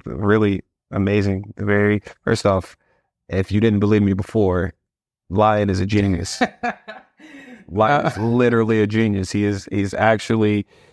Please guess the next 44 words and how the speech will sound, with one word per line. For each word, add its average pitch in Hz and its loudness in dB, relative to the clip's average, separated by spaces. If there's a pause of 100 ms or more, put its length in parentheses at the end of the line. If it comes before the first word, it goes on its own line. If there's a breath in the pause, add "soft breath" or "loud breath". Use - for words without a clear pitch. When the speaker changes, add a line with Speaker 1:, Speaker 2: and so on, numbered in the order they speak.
(200 soft breath)
Speaker 1:
and 117 0
it's, 113 -2
it 107 0
shows 123 -2 (180)
with 110 -2
how 110 0 (400)
you 104 2
are 104 4
able 107 2
to - -8
analyze 104 -2
and 95 -4
present 98 -4 (1040)
what 107 0
you've 107 2
done 101 0 (260)
in 107 0
a 98 0
way 107 2
that's 104 -2
digestible 104 -2
for 95 -6
people - -2
who 104 0
don't 101 -2
understand. - -4
'Cause 110 -6
I 135 2
haven't 127 0
done 101 0
what 82 -4
you've 85 -4
done, - -8 (300 soft breath)
Speaker 2:
Oh, 214 0
Speaker 1:
you 220 2
know. 180 2
Speaker 2:
I - -2
appreciate 196 0
it 117 -4
a - -2
Speaker 1:
And, 110 0
Speaker 2:
lot. - -2
Speaker 1:
and 104 0
you, 120 2